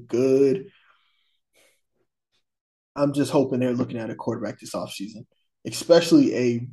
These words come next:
veteran guy. I know they were saying Derek Carr. I don't want Derek Carr, man. I know they said call for Kirk Cousins. I don't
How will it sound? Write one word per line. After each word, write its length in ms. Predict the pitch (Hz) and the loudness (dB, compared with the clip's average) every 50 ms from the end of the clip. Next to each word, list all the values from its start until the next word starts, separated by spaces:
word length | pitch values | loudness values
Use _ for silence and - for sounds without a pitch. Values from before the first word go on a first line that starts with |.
| - | -2
veteran 480 | - 131 139 147 147 147 143 143 139 127 | 2 4 4 4 4 2 2 0 -2 -4
guy. 580 | 123 127 120 127 131 131 131 131 127 127 - - _ _ _ _ _ _ _ _ _ - | -4 -4 -2 0 0 0 0 0 -2 -4 -8 -16 _ _ _ _ _ _ _ _ _ -8
I 60 | 135 | -4
know 120 | 147 143 139 | -2 -2 -2
they 80 | 139 | -2
were 80 | 135 131 | -2 -4
saying 360 | 127 - 135 123 117 110 110 | -6 -8 -8 -8 -8 -10 -8
Derek 300 | 123 131 131 120 - - | -4 -4 -4 -4 -4 -6
Carr. 300 | - - 131 139 156 - | -4 -2 0 0 0 -2
I 140 | - 156 147 | -2 -4 -6
don't 220 | 139 117 - - _ | -8 -8 -10 -14 _
want 320 | - 123 131 117 - - | -12 -8 -8 -8 -8 -10
Derek 300 | - 104 90 71 64 - | -12 -12 -12 -12 -12 -14
Carr, 420 | - - - 95 82 76 69 64 65 | -16 -18 -16 -16 -14 -14 -14 -14 -14
man. 420 | 82 90 98 98 101 101 104 107 | -14 -12 -12 -10 -10 -10 -8 -8
I 80 | 113 131 | -6 -4
know 140 | 143 147 143 | 0 0 2
they 140 | 143 143 | 2 2
said 320 | - - 143 131 123 - - | 2 2 0 -2 -2 -2 -6
call 340 | - - 135 127 135 139 135 | -6 0 4 6 6 6 4
for 160 | - 110 107 | 2 -2 -8
Kirk 320 | - - 127 110 - - | -6 -4 -6 -6 -6 -10
Cousins. 560 | - - - 143 147 156 156 147 143 143 139 - - | -20 -12 -4 -2 0 0 0 -2 -6 -6 -8 -10 -12
I 180 | - - 147 | -12 -10 -10
don't 160 | 139 - - | -10 -12 -14